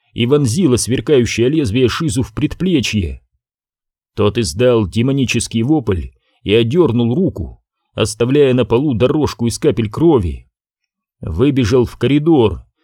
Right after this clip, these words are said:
по которому разнеслось эхо криков боли. «Нельзя его отпускать!»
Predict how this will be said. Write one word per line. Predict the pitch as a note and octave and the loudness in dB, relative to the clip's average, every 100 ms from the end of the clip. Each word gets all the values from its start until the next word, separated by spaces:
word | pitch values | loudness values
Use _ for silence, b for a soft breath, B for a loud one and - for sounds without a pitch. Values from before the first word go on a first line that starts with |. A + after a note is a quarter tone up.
| _ - | _ -8
по | A2 | -4
которому | A#2+ A#2+ D#3 C3+ C3 | -2 -2 0 0 2
разнеслось | A#2 A2 C3+ C3 D3 - | 0 0 -2 -2 -2 0
эхо | D3+ C3+ B2 | -2 0 -2
криков | - D3+ C#3+ G#2 | -2 -4 -2 -2
боли. | F#2+ E3 C#3+ A2+ D2 C2 _ _ _ _ _ _ F#2+ | -2 0 2 2 -2 -10 _ _ _ _ _ _ -4
«Нельзя | D3 D3 C#3+ E3 | -2 -2 0 2
его | D3+ E3 | 2 2
отпускать!» | D3+ - - - F3 C3 G2 | 0 -2 -4 0 2 2 0